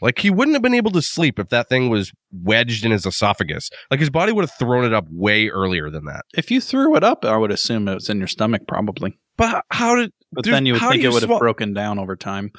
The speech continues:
Speaker 1: Yeah, you can't just swallow a whole ear and then it just chills there in your stomach.
Speaker 2: How quickly does the stomach acid do its, do its business?
Speaker 1: Like,
Speaker 2: Here's a question that
Speaker 1: four
Speaker 2: would
Speaker 1: to
Speaker 2: be
Speaker 1: six
Speaker 2: good.
Speaker 1: hours.
Speaker 2: Okay.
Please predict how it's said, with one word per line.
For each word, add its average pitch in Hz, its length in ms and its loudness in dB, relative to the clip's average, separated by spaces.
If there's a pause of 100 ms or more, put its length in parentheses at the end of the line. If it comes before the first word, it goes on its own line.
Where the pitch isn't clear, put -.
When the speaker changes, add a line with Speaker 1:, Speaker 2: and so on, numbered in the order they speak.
(200)
Speaker 1:
Yeah, 262 460 4
you 151 180 0
can't 285 200 -2
just 220 160 -2
swallow 196 320 4
a 175 40 4
whole 170 220 4
ear 180 160 4
and 143 100 4
then 139 80 4
it 139 40 2
just 135 240 -2
chills 131 320 2
there 131 180 4
in 123 60 2
your 104 80 2
stomach. 139 400 2
Speaker 2:
How 240 120 2
quickly 233 380 0
does 190 160 0
the 185 140 -2
stomach 180 460 2
acid 151 400 -2
do 139 160 0
its, - 200 -2 (220)
do 131 160 0
its 120 160 -2
business? 98 640 -2 (460)
Speaker 1:
Like, 247 100 2
Speaker 2:
Here's 214 200 2
a 139 40 4
question 120 380 0
that 277 60 4
Speaker 1:
four 294 80 4
Speaker 2:
would 269 80 0
Speaker 1:
to - 40 0
Speaker 2:
be - 40 0
Speaker 1:
six - 160 -2
Speaker 2:
good. 262 80 2
Speaker 1:
hours. 185 720 0
Speaker 2:
Okay. 123 420 -2